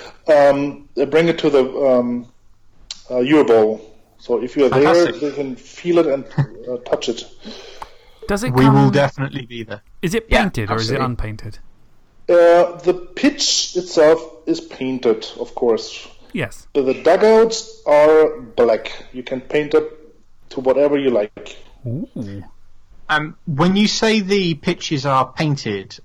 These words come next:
Speaker 2: uh, they're, they're static grass, aren't they? They're not, they're not like a,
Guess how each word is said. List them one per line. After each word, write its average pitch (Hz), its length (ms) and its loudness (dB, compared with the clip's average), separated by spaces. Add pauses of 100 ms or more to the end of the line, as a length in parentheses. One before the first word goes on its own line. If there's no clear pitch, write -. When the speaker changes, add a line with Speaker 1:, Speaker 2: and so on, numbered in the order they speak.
(160)
Speaker 2:
uh, 104 340 -8 (320)
they're, 143 380 0 (240)
they're 131 120 -2
static 147 360 -6
grass, 170 400 0
aren't 107 140 -8
they? 110 80 -8
They're 127 100 -4
not, 151 320 2 (160)
they're 151 260 -2
not 170 140 2
like 147 180 0
a, 135 160 -2